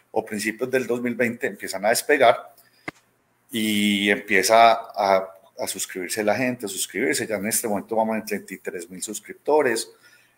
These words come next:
Eh, y en ese momento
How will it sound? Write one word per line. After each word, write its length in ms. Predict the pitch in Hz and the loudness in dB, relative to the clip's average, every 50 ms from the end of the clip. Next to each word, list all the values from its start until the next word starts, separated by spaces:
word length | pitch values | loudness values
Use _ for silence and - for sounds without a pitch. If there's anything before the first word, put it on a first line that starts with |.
| _ - | _ -2
Eh, 580 | 110 107 107 104 104 101 101 101 - - _ _ _ _ _ _ _ _ _ _ _ _ _ _ _ _ _ _ _ _ _ _ _ _ _ _ _ _ _ _ _ _ _ _ _ _ _ _ | 2 4 4 4 4 2 2 0 -2 -8 _ _ _ _ _ _ _ _ _ _ _ _ _ _ _ _ _ _ _ _ _ _ _ _ _ _ _ _ _ _ _ _ _ _ _ _ _ _
y 160 | - 165 175 180 | -2 4 8 8
en 140 | 175 175 | 8 8
ese 260 | 175 180 175 180 214 214 | 6 4 6 6 6 6
momento 840 | 208 208 208 208 208 202 196 185 185 - - 180 175 - - - | 6 6 6 6 4 4 2 0 -2 -2 -2 -2 -2 -2 -8 -14